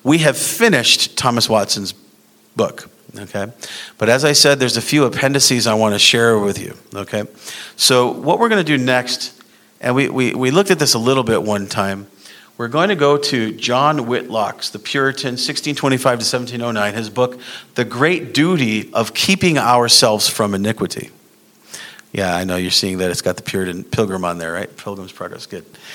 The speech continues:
Now, this is by, uh, I shouldn't say by, but edited, uh, reprinted by Doctor Don Kistler in Florida, who's done this for years, Sola Dei Gloria Publications before, now Northampton Press.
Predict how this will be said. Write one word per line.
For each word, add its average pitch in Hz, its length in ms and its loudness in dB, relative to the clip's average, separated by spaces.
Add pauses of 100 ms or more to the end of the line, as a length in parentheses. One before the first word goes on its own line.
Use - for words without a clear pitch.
(280)
Now, 110 80 0
this 143 180 -4
is 147 100 -10
by, 120 260 2
uh, 98 320 -2
I 104 80 -4
shouldn't 123 180 -2
say 101 140 0
by, 113 320 2
but 101 260 -4
edited, 123 580 2 (280)
uh, 95 200 -4
reprinted 131 540 0
by 104 140 2
Doctor 113 280 2
Don 110 280 0
Kistler 139 680 2 (220)
in 104 140 -2
Florida, 123 840 2
who's 107 140 -2
done 110 160 -4
this 107 100 -2
for - 140 -4
years, 107 320 2
Sola 104 260 2
Dei 101 140 0
Gloria 101 200 0
Publications 110 540 -4
before, 104 320 0 (300)
now 117 160 4
Northampton 110 500 0
Press. 123 380 2